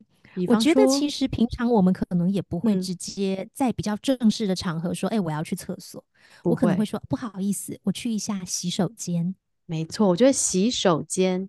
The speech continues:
Speaker 1: 好像是洗手的地方，但其实它就是厕所。
Speaker 2: 对。对，我们都知道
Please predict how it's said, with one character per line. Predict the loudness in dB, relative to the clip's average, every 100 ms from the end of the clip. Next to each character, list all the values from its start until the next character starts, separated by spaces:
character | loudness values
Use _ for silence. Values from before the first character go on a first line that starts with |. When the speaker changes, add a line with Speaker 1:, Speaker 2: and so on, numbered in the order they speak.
| -4
Speaker 1:
好 | -2
像 | 0
是 | 0
洗 | 0 -2
手 | 0 2
的 | 2
地 | 0 0
方， | 0 0
但 | 0 -2
其 | -4
实 | -4
它 | -2 0
就 | 0
是 | 0 0 -2
厕 | 0 -2
所。 | -2 -8 -8 _ _ _ _ _ _
Speaker 2:
对。 | 0
对， |
我 | 6
们 | 6
都 | 6 4
知 | 0
道 | -4